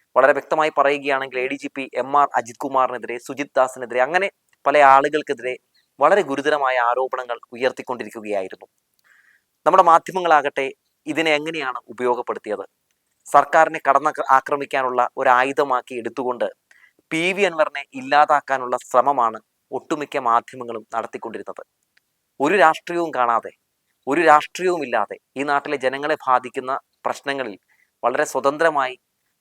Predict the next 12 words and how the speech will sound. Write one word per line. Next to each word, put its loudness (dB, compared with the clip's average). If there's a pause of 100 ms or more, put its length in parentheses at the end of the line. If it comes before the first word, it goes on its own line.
ഈ -8
പി -4
വി -2
അൻവർ 0
എന്ന് -4
പറയുന്ന -4 (140)
എം -4
എൽ -2
എ -6 (160)
പ്രതികരിച്ചപ്പോൾ -4 (340)
അതിനെ 0
രാഷ്ട്രീയവൽക്കരിച്ച് -4